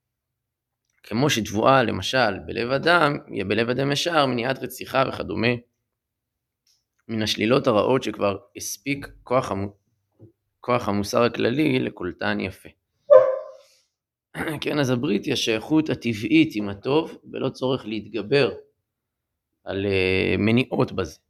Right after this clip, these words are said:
בהיות האדם במצב כזה, בכל עילויו, הוא שש ושמח בשם השם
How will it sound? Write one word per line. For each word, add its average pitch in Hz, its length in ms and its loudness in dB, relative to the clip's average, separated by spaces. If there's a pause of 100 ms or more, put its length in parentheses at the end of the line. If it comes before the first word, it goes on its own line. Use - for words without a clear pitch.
(920)
בהיות 165 300 6
האדם 135 520 4 (640)
במצב 107 560 0
כזה, 92 300 -2 (160)
בכל 127 260 0
עילויו, 98 360 0 (240)
הוא 104 120 -14
שש 151 440 -2
ושמח 143 800 2 (560)
בשם 120 320 -6
השם 156 360 4